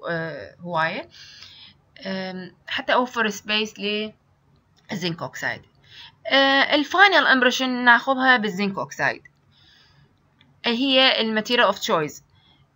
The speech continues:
الزنك اوكسايد من، آه، انه من الخواص مالتها مثل ما انتم ماخذين بالمرحله الثانيه انه sticky material، آه، تلزق، تلزق بالبيشنتس ماوث، يعني، آه، تحتاج انه، آه، فد طبقه عازله،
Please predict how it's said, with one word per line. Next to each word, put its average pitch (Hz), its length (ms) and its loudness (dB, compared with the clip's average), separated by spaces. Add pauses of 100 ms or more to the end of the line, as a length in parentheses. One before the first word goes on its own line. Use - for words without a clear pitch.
(120)
الزنك 320 300 -4
اوكسايد 233 600 4
من، 220 340 -2
آه، 185 600 2
انه 185 320 -6
من 190 240 0
الخواص 214 480 4
مالتها 220 420 2
مثل 175 220 -8
ما 175 140 0
انتم 214 180 -4
ماخذين 254 280 0
بالمرحله 226 420 -2
الثانيه 220 360 -2
انه 190 220 -6
sticky 294 440 -10
material، 180 640 -4 (840)
آه، 202 240 2
تلزق، 208 420 0 (280)
تلزق 208 260 -4
بالبيشنتس 165 520 -8
ماوث، 151 280 -8
يعني، 160 440 -6
آه، 175 460 -4
تحتاج 254 760 4
انه، 202 580 -6 (560)
آه، 185 500 0
فد 190 480 -4
طبقه 262 340 4
عازله، 196 800 6